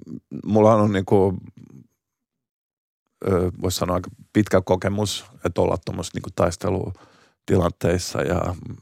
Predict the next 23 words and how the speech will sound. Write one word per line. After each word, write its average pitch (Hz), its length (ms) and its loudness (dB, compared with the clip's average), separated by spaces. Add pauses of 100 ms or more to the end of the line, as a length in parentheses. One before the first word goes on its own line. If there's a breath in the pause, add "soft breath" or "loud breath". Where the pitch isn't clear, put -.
(100)
vähän 87 120 -8
niinku 95 160 -6
rintamilla 92 680 -2
ja 95 80 2
näin, 90 300 -2
niin, 90 260 -2 (1160 loud breath)
öö, 95 380 2 (400 loud breath)
se, - 220 -2 (1600 soft breath)
mä 95 60 0
osaan 98 340 2
tehdä 90 240 2
päätöksiä, 90 540 2
mä 92 100 -6
niinku 87 200 -8
tiedän, 90 420 4 (920)
kuulen, 98 400 4
niinku 90 400 0 (400)
ymmärrän 95 420 -2
niitä 90 240 -8
tilanteita 87 560 -2
jonkin 82 280 -6
verran 92 280 -4
hyvin. 87 240 -4